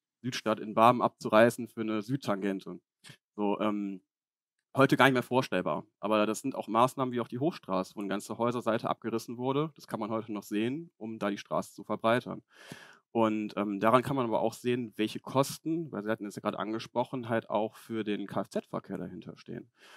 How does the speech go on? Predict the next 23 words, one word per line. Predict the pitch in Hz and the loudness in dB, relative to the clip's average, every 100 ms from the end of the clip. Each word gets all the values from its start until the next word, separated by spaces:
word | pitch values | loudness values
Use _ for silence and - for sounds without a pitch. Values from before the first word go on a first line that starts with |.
| - | -10
Und | - 113 113 | -2 0 2
auch | 98 110 139 175 123 | 2 4 4 2 -6
Kosten, | - 117 - - 147 156 156 147 | 0 0 0 -4 -6 -4 -4 -6
nicht | 117 123 | -10 -6
nur | 117 | -2
der | 107 | 2
Bau, | 104 101 156 220 | 2 4 2 -2
das | - 107 | -12 -10
sehr | 117 | -10
viele | - 131 | -4 -4
vergessen, | 127 117 101 - - | -2 -2 -2 -6 -12
auch | - | -6
im | |
Nachhinein | 127 180 117 95 | -2 -2 -2 -10
die | 98 | -6
Straßeninstandhaltung. | - 170 - - - 92 90 95 90 - 95 | 0 0 0 -14 -8 -8 -6 -8 -8 -8 -12
Das | 104 | -10
sind | 110 | -8
Kosten, | - 107 - | -6 -6 -8
die | 127 | -10
tragen | - 101 | -6 -6
wir | 110 110 | -4 -2
alle. | 139 101 | -2 -2